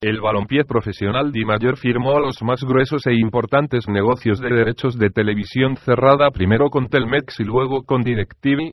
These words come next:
Se crearon marcas como F P C y canales de televisión como Win Sports y Versus,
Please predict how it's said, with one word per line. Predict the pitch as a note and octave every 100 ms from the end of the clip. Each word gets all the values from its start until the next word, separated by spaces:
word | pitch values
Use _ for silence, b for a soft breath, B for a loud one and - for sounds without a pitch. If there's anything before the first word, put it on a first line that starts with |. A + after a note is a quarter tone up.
| -
Se | - A2
crearon | F#2+ G2 A2+ C3 C#3
marcas | C3 D3 - A#2
como | - G2 G2+
F | B2+ G#2+
P | G2+ F#2+
C | C#3 C#3
y |
canales | A2+ C3 D3+ D3
de | A#2+
televisión | G#2+ G#2+ G#2+ G#2 - C3 C3
como | C#3 A#2+
Win | A#2+ B2+ D3
Sports | C3 - A2 -
y | A2
Versus, | C3 D#3+ - C#3+ C#3